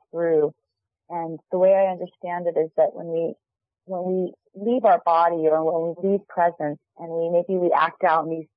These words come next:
sort of different behaviors, whether it's acting out in a lot of anger or maybe, uh, in a way of poor need, neediness, or, um, holier than thou, or, you know, there's, there's sort of these six different ways that we might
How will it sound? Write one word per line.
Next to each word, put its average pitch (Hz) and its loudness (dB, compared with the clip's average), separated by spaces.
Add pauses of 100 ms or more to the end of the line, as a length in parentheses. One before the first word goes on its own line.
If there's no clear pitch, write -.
sort 185 2
of 170 -4
different 175 -4
behaviors, 156 4
whether 156 4
it's - 2 (640)
acting 175 -2
out 156 2
in 160 -8
a 160 2
lot 147 4
of 151 -2
anger 160 2
or 151 2
maybe, 156 -2
uh, 147 2
in 127 -4
a 156 0
way 147 4
of - -4
poor 170 0
need, 160 -2
neediness, 160 -2 (680)
or, 156 6
um, 151 0 (360)
holier 190 2
than 170 0
thou, 156 4
or, 170 4
you 180 0
know, 175 4
there's, 175 0
there's 175 4 (160)
sort 190 4
of 165 -10
these 165 -20 (140)
six 233 0 (200)
different 190 -2
ways 165 4
that - -2
we 151 -2
might 156 0